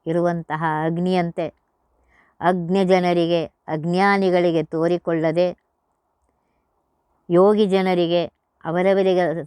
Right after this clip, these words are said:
ತಕ್ಕ ಯೋಗ್ಯತೆಯಂತೆ ತೋರಿಸುತ್ತಾ, ತೋರಿಕೊಳ್ಳುತ್ತಾ ಸಕಲ ಕ್ರಿಯೆಗಳನ್ನು ಮಾಡ್ತಾನೆ ಪರಮಾತ್ಮ. ಕೃಪಾಸಾಂದ್ರ ಅಂತ ಹೇಳ್ತಾರೆ.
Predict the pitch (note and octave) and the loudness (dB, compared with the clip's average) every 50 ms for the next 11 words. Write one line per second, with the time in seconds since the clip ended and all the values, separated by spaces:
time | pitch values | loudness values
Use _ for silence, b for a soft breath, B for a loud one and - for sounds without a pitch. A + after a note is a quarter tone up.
0 | _ _ _ - _ - F#3 F#3 _ _ - F#3+ F#3 F3+ F3+ F3+ F3+ E3 F3+ F3+ | _ _ _ -18 _ -8 -8 -8 _ _ -4 -2 0 2 2 0 0 0 -2 -2
1 | E3+ - F3+ F3 E3+ E3 D#3+ - D#3+ D3+ - D#3+ E3 F3 F3+ - F#3 E3+ _ - | -2 0 -2 -2 -2 -4 -6 -8 -10 -10 -6 -4 -4 -4 -4 -4 -6 -8 _ -6
2 | E3 D#3 - - _ _ - E3+ F3 F3 F3 - - E3+ D#3+ D#3 D#3 _ - C#3+ | -8 -8 -8 -8 _ _ -6 -4 -2 -2 -2 -2 -4 -4 -4 -4 -6 _ -12 -14
3 | G#2+ - _ _ _ _ _ _ _ _ _ _ _ _ _ _ _ _ _ - | -14 -14 _ _ _ _ _ _ _ _ _ _ _ _ _ _ _ _ _ 0
4 | - F#3 F#3+ F#3 - G#3+ G#3+ A3 A3+ A#3+ A#3 G3 - G3+ G3+ G3 G3 F#3 F#3 F3+ | 4 4 4 4 2 2 2 4 6 4 4 2 2 -2 0 0 0 0 -2 -4
5 | G3 G#3 F#3+ E3+ D#3 D#3 _ - - - - - - - - - - _ _ _ | -4 -8 -10 -12 -14 -16 _ -20 -20 -20 -20 -20 -20 -20 -20 -20 -20 _ _ _
6 | _ _ _ _ _ _ _ _ _ _ _ _ _ _ _ _ _ _ _ _ | _ _ _ _ _ _ _ _ _ _ _ _ _ _ _ _ _ _ _ _
7 | _ _ _ _ _ _ _ _ _ _ _ _ _ _ _ _ _ _ _ _ | _ _ _ _ _ _ _ _ _ _ _ _ _ _ _ _ _ _ _ _
8 | _ _ _ _ _ - - F3 D#3+ - F#3 F3+ F#3 F#3 F#3+ G3+ G#3+ G#3 - G#3 | _ _ _ _ _ -8 -8 -8 -4 0 2 2 4 4 4 2 0 -2 -4 -6
9 | F#3+ F#3 F#3 F3+ E3+ F3 E3+ D#3+ E3 E3+ _ - E3 F3 - _ - _ | -6 -6 -6 -8 -8 -10 -10 -10 -12 -14 _ -18 -18 -18 -20 _ -20 _